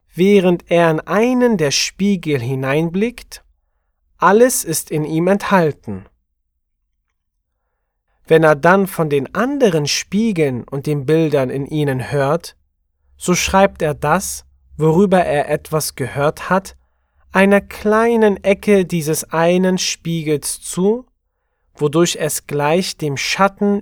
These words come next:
über einem Schatten zu einem weiteren Abbild wird, sich seine reale Existenz ein weiteres Mal abschwächt und umwandelt. Dann sagt er,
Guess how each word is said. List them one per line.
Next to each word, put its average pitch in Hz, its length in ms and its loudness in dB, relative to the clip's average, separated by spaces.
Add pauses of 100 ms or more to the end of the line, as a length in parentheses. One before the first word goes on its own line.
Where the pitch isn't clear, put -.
über 190 300 2
einem 143 260 -4
Schatten 170 680 -4 (260)
zu - 160 -4
einem 147 340 -2
weiteren 180 560 0
Abbild - 680 -6
wird, 170 540 -4 (720)
sich - 280 -4
seine 170 520 0
reale 147 500 0
Existenz 175 800 -4
ein 139 340 -8
weiteres 165 680 -2
Mal 135 260 -6
abschwächt - 720 -4
und 185 240 -4
umwandelt. 120 920 -6 (2750)
Dann 185 200 2
sagt 175 360 0
er, 139 300 -4